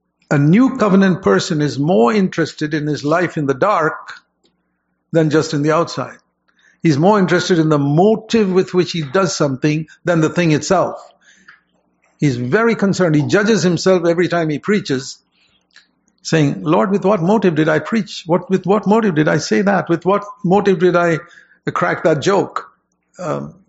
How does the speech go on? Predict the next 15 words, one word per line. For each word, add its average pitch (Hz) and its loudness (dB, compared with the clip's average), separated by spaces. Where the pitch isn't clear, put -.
in 156 -6
my 156 0
conversation? 151 -2
Was 139 -6
it 143 -12
to 139 -8
show 165 2
myself? 175 0
Was 131 -4
it 127 -10
for 147 -4
the 139 0
glory 143 2
of 120 -2
God?" 180 0